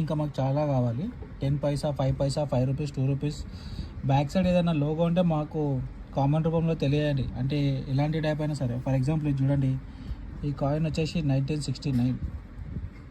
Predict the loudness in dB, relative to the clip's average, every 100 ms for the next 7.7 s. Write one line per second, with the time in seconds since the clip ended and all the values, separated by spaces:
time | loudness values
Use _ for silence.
0 | -18 -18 -18 -18 -16 -14 -14 -8 -4 -2
1 | 0 2 2 0 -2 0 0 0 -2 -2
2 | 0 2 2 -2 -10 -12 -12 -10 -10 -2
3 | 0 2 2 2 0 0 2 2 0 2
4 | 2 2 -2 0 0 0 -2 -10 -16 -16
5 | -16 -16 -14 -14 -14 -12 -14 -12 -14 -14
6 | -16 -16 -14 -14 -14 -10 -4 -2 -2 -2
7 | 0 2 2 0 0 0 0